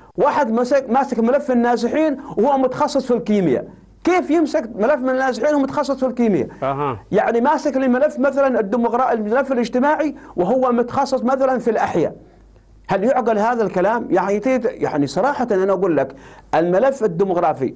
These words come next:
Speaker 1: أنا أعطيك مثال بسيط جدا، أنا زرت عدن قبل حوالي أسبوع.
Speaker 2: مهم.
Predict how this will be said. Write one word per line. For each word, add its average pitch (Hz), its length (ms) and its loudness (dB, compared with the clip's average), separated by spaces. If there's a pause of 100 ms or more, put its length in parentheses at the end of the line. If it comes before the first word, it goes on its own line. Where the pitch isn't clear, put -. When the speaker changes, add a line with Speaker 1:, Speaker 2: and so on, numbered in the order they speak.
Speaker 1:
أنا 151 120 0
أعطيك 214 280 0
مثال 247 340 2
بسيط 247 280 -2
جدا، 165 240 0
أنا 180 160 2
زرت 240 280 0
عدن 214 300 0
قبل 208 160 0
حوالي 196 320 2
أسبوع. 156 360 -2 (320)
Speaker 2:
مهم. 143 320 -2